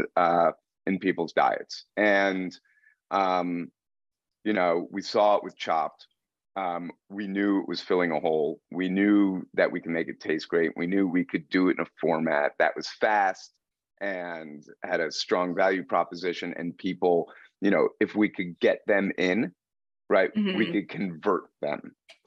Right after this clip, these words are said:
Speaker 1: And in many ways, it's, you know, it's the same, it's the same ethos with free reign. Like, "Hey, give me a chance.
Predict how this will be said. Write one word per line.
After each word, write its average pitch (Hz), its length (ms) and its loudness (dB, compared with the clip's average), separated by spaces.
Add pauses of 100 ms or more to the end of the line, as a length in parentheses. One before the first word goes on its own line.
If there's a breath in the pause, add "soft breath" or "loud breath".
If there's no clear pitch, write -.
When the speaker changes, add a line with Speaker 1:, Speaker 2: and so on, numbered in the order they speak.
(280 loud breath)
Speaker 1:
And 104 760 0
in 113 160 -4
many 127 180 2
ways, 113 400 2
it's, - 360 -10 (300)
you 117 80 -2
know, 95 240 2 (560)
it's 113 240 -2
the 110 140 0
same, 113 720 0 (100)
it's 95 140 -6
the 101 100 -4
same 110 420 2
ethos 95 580 0
with 92 180 -4
free 101 240 -2
reign. 92 380 0
Like, 80 380 -2
"Hey, 95 240 0 (420)
give 131 140 2
me 156 120 4
a 107 60 -2
chance. - 640 -6